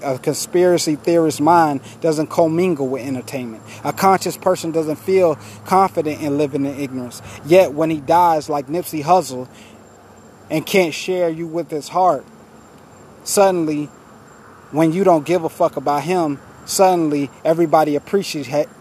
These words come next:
appreciates him when he's dead and gone. And it took me over thirty years to learn that. I have family members who live forty minutes from me where I live at and won't give me a text or phone call unless there's benefits for them where they live at. I also have family and friends who check up on me,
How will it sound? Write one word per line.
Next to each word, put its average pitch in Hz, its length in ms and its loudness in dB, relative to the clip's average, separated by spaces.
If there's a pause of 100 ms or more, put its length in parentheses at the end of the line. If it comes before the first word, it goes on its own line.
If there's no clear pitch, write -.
appreciates 165 580 -2
him 147 160 0
when 143 120 0
he's 135 160 -2
dead 143 240 4
and 127 160 -2
gone. 120 320 -4 (320)
And 147 100 2
it 175 140 2
took 185 180 2
me 170 160 2
over 160 200 4
thirty 165 280 0
years 156 260 -2
to 139 100 -4
learn 143 300 0
that. 113 140 -10 (240)
I 165 160 6
have 151 100 0
family 165 380 0
members 165 340 -2
who 156 100 -8
live 156 260 0
forty 175 320 0
minutes 160 420 -2
from 170 320 2
me 180 180 0 (260)
where 156 160 4
I 156 80 6
live 185 320 2
at 196 160 2 (180)
and 147 160 -2
won't 160 220 0
give 160 160 -2
me 156 100 0
a 143 60 -2
text 165 360 -2
or 160 60 -2
phone 175 300 2
call 147 380 0 (180)
unless 151 340 0
there's 156 180 2
benefits 160 600 0
for 139 160 -2
them 156 300 2
where 139 120 0
they 143 140 0
live 151 280 4
at. 117 140 -8 (200)
I - 120 2
also 170 320 6
have 156 220 -2
family 165 380 -2
and 147 80 -8
friends 165 280 -6
who 147 80 -10
check 170 320 -2
up 147 120 -10
on 170 260 2
me, 110 100 -10